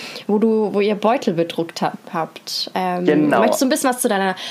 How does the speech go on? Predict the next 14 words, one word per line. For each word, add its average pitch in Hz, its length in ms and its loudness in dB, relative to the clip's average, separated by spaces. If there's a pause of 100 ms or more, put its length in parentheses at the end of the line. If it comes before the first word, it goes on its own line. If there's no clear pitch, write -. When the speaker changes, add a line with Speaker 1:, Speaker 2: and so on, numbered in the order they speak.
(180)
Speaker 1:
Geschichte, 330 400 0
wie 240 80 2
du 240 80 2
da 233 60 4
hingekommen 247 640 0
bist, 214 220 -2
überhaupt 196 400 -2
zu 196 80 -6
so 180 120 -4
einem 180 160 0
Unternehmen 175 560 -4
erzählen? - 440 -10 (720)
Speaker 2:
Sicher, 101 300 2
voll. 101 320 0